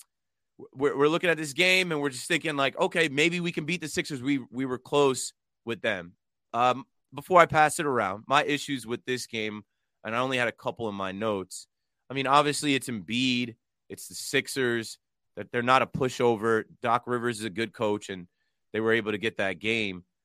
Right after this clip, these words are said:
But my, my issue with this game was a few things. Let me find the, uh, box score.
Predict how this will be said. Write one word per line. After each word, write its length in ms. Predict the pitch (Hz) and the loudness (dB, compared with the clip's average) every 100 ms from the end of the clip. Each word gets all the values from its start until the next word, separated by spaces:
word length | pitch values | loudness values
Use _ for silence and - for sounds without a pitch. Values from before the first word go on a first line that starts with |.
| _ | _
But 140 | 107 104 | -8 0
my, 280 | 127 143 - | 4 4 2
my 180 | 143 175 | 0 0
issue 320 | 151 165 175 | 0 -2 -4
with 140 | 147 - | -4 -4
this 180 | 139 107 | -6 -2
game 360 | 135 135 127 | 0 2 0
was 100 | 117 | -4
a 80 | 98 | -8
few 300 | - 127 127 | -8 -6 -4
things. 420 | 104 113 101 98 | -4 -4 -4 -6
Let 80 | 120 | -8
me 80 | 135 | -8
find 480 | - 120 113 107 107 | -2 2 2 0 -4
the, 220 | 104 101 | -4 -2
uh, 260 | 95 90 85 _ - - - | -2 -4 -8 _ -20 -16 -2
box 260 | 110 107 - | 0 0 -2
score. 340 | - 98 | -4 -2